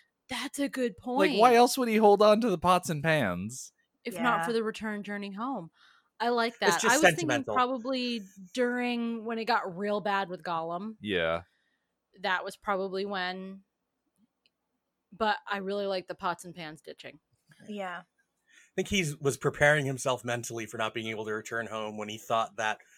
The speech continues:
Speaker 4: perhaps he was the one that was gonna have to go alone to the mountain to do this.
Speaker 3: Mm, that's true.
Speaker 2: Oy.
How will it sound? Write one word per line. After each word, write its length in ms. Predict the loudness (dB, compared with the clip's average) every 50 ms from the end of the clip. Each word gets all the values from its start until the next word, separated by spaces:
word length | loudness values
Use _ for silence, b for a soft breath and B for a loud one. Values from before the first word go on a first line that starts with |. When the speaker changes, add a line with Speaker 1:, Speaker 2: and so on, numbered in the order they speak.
| b b b b
Speaker 4:
perhaps 480 | -8 -8 -4 0 2 0 0 0 -4 -12
he 160 | -8 -6 -4
was 200 | -4 -4 -4 -4
the 120 | -4 -4
one 220 | -2 -2 -2 -2 -2
that 80 | -4 -6
was 120 | -8 -6 -6
gonna 180 | -4 -4 -4
have 220 | -2 -4 -4 -6 -6
to 100 | -8 -6
go 320 | -2 -2 -2 -2 -4 -4
alone 460 | -4 -4 -4 -4 -4 -6 -6 -8 -10 -10
to 100 | -12 -10
the 80 | -10 -8
mountain 400 | -6 -6 -8 -8 -8 -10 -10 -10
to 80 | -10 -10
do 180 | -10 -10 -6
this. 480 | -4 -4 -4 -4 -6 -10 -10 -10 -12 -14
Speaker 3:
Mm, 100 | -18 -18
that's 240 | -18 -18 -18 -18 -20
true. 260 | -20 -20 -20 -20 -20 -20 _ _ _ _ _ _ _ _ _ _ _ _ _ _ _ -6
Speaker 2:
Oy. 280 | -4 -4 -4 -4 -8